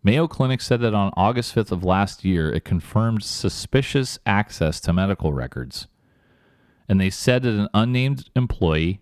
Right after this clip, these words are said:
had inappropriately a-, accessed files with names, demographic information, date of birth, medical record number, clinical notes, and in some instances, yes,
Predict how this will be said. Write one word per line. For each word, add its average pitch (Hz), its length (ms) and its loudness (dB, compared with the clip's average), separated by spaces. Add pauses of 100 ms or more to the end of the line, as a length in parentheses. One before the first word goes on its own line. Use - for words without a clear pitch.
(120)
had 92 220 0
inappropriately 110 720 0
a-, 92 220 0
accessed 98 460 0
files 90 420 2
with 87 180 -2
names, 92 440 0
demographic 92 560 0
information, 85 600 0
date 87 220 2
of 101 160 -2
birth, 87 300 0
medical 90 380 0
record 87 280 0
number, 82 240 2
clinical 98 380 -2
notes, 87 340 0
and 104 200 0
in 110 80 -2
some 104 340 0
instances, 92 640 -2
yes, 85 400 0